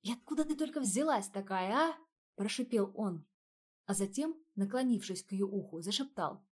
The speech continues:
«Ты хоть понимаешь, что из-за своей выходки не только своей работы можешь лишиться, но и получить волчий билет, с которым тебя не то что в Москве,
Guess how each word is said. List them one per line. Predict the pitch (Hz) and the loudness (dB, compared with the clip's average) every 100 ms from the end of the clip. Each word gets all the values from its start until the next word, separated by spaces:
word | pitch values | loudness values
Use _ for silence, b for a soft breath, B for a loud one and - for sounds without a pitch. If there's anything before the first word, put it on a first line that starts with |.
| _ _ - | _ _ -2
«Ты | 240 | 0
хоть | 262 - | 0 -4
понимаешь, | - 254 294 311 226 196 | -4 0 0 2 0 0
что | 214 | -4
из-за | 208 | -4
своей | 220 240 240 | -2 0 0
выходки | 202 294 202 - 202 | 2 2 0 -4 0
не | 240 | 0
только | 247 330 233 | 2 -2 0
своей | 202 196 214 | -2 0 0
работы | 202 226 247 240 185 | 2 2 4 2 2
можешь | 185 185 190 - | -4 -4 -6 -4
лишиться, | 226 - 240 202 - - _ b b | -4 -2 -4 -4 -8 -12 _ b b
но | 202 | 2
и | 233 | 4
получить | 233 233 240 269 277 | 4 0 -2 -4 -4
волчий | 196 262 269 262 | 0 0 0 -4
билет, | 226 294 277 196 | 0 2 2 -2
с | - | -4
которым | 196 220 220 | -8 -4 -4
тебя | 202 233 | -2 0
не | 240 254 | 0 0
то | 349 | -2
что | 349 233 | -4 0
в | 202 | 4
Москве, | 220 247 - 226 220 165 | 4 2 -6 -2 -2 -4